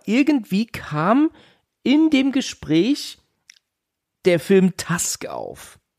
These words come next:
Wahrscheinlich von deiner Seite. Und irgendwie war da so die Rede, ob wir den besprechen sollen. Ja, mal gucken, sollen die Leute mitteilen, also die Hörer und Hörerinnen.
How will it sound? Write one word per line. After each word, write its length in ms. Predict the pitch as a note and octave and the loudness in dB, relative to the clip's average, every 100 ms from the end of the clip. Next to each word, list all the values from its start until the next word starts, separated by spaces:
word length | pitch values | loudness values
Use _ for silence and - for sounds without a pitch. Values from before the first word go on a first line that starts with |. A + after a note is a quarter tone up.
| _ - - - - | _ -20 -20 -16 -6
Wahrscheinlich 520 | D#3+ - D#3 G3+ G#3 | -6 -2 0 0 -2
von 240 | - F#3 | 0 2
deiner 320 | D#3 C#3+ E3 D3+ | 4 4 4 2
Seite. 500 | A#2 B2 D3 C3+ A2 | 2 0 0 0 0
Und 160 | A#2 | -2
irgendwie 380 | - G3 A3+ F3 | -2 -2 -2 0
war 100 | E3+ | 0
da 100 | G#3 | 0
so 120 | F#3 | -2
die 160 | E3+ E3 | -2 -2
Rede, 340 | C3+ F#3+ G3 | 0 -2 -2
ob 140 | D#3 E3 | -4 -4
wir 80 | |
den 160 | D3+ D3 | -4 -4
besprechen 480 | C3+ - E3+ A#3+ A3+ | -6 -8 -8 -6 -6
sollen. 500 | G3+ G3+ G#3 A3+ A3 - - | -2 0 2 0 -4 -10 -4
Ja, 120 | D#3 | 2
mal 140 | D3+ C#3 | 2 2
gucken, 600 | - D4+ - E4 E4+ D#4+ _ - | 0 -2 2 2 2 0 _ -4
sollen 240 | E3+ E3 | 2 4
die 80 | D#3 | 6
Leute 320 | D#3+ G3+ A#3+ | 4 4 4
mitteilen, 640 | A3+ A#3 G#3+ G#3 G#3+ A#3 | 0 -2 0 2 2 2
also 180 | D3 B2 | 0 -2
die 180 | A#2+ B2+ | -4 0
Hörer 380 | E3+ E3+ D3+ D#3 | 0 2 2 2
und 180 | B2+ B2 | -2 -4
Hörerinnen. 680 | C3 A2+ A#2 G3 A#3+ B3+ | -4 -4 -2 0 0 -2